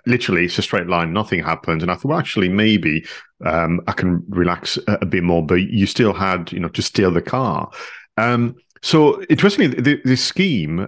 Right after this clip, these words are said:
uh, is for only the, um, Mustang Mach-E,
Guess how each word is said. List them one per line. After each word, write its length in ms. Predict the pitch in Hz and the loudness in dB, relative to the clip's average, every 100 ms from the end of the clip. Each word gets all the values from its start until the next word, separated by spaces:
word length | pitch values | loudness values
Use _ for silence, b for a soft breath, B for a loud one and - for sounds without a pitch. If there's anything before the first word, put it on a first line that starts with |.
| - | -2
uh, 180 | 92 95 | -2 0
is 120 | 117 | -2
for 400 | - 117 107 107 - | 0 2 2 2 2
only 600 | 151 156 117 82 80 - | 2 4 2 0 -2 -6
the, 400 | 101 82 90 85 | -2 2 2 2
um, 300 | 82 85 90 | 2 0 0
Mustang 520 | 95 - 87 87 82 - | -2 0 0 0 -2 -6
Mach-E, 1000 | 87 82 - - - - 120 78 85 | -4 -4 -6 -12 -2 4 4 4 -2